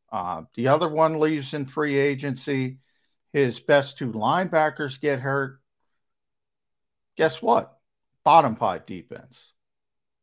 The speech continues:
Did he get dumb all of a sudden? Personnel wins in the N F L.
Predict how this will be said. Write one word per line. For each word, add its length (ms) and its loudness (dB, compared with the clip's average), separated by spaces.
Did 120 -2
he 120 -2
get 280 0
dumb 420 2
all 220 0
of 100 -4
a 60 -6
sudden? 380 -2
Personnel 800 0
wins 460 -6
in 120 -2
the 160 -4
N 200 -4
F 140 -18
L. 300 -8